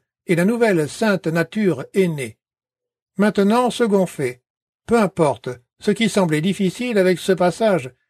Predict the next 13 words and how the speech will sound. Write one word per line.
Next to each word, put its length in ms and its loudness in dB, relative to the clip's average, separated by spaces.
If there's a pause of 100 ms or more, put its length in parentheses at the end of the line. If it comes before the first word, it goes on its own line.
n'était 200 0
pas 160 2
vraiment 280 0
difficile, 560 0
n'est-ce 240 -10
pas ? 260 -4 (580)
Je 120 0
veux 120 2
dire 280 0
que 120 0
c'est 160 0
très 260 0
évident. 460 -2